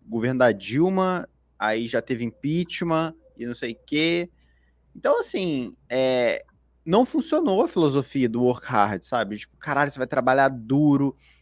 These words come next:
e, cara, você vai vencer pelo mérito e vai dar tu-", não vai dar certo, tá dando errado, deu errado nos Estados Unidos, deu errado aqui, né? Nesse livro, inclusive, ela usa muitos dados lá pra mostrar que hoje a ge-, a nossa, é a primeira vez na história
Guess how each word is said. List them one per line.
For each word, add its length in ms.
e, 480
cara, 260
você 180
vai 100
vencer 320
pelo 220
mérito 880
e 80
vai 160
dar 120
tu-", 200
não 320
vai 200
dar 140
certo, 560
tá 140
dando 220
errado, 460
deu 180
errado 240
nos 100
Estados 240
Unidos, 340
deu 120
errado 240
aqui, 380
né? 420
Nesse 340
livro, 380
inclusive, 560
ela 360
usa 220
muitos 360
dados 420
lá 140
pra 160
mostrar 580
que 260
hoje 420
a 80
ge-, 120
a 260
nossa, 360
é 100
a 60
primeira 580
vez 340
na 140
história 800